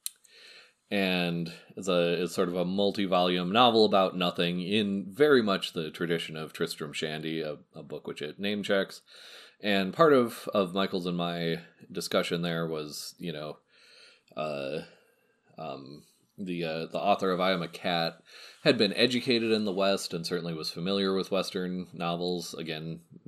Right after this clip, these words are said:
name checks Tristram Shandy, among others. Um,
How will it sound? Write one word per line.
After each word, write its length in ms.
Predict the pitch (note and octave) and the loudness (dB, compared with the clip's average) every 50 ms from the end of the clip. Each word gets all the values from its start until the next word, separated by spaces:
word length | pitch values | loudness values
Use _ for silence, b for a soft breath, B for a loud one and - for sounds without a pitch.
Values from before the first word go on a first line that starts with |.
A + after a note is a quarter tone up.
| - - _ - | -18 -16 _ -10
name 240 | E2 E2 E2+ E2+ | -6 -6 -6 -6
checks 320 | E2+ - D#2 D#2+ - - - | -6 -8 -10 -10 -10 -10 -6
Tristram 380 | - F2 D#2+ - - - D#2 | -6 -4 -6 -6 -8 -12 -12
Shandy, 340 | - - G#2 G2+ F#2+ F#2+ F#2 | -6 -4 -2 -2 -2 0 -2
among 220 | F2+ E2+ E2 D#2+ E2+ | -2 -2 -2 -4 -2
others. 320 | F#2 F#2 F2+ F2+ E2+ - B B B B B B B B B B _ - | -2 -2 -2 -4 -4 -8 B B B B B B B B B B _ -4
Um, 520 | G#2 G2 F#2 F2 E2 D#2+ D#2+ D#2 D#2+ - | -2 0 0 0 -2 -6 -8 -10 -12 -16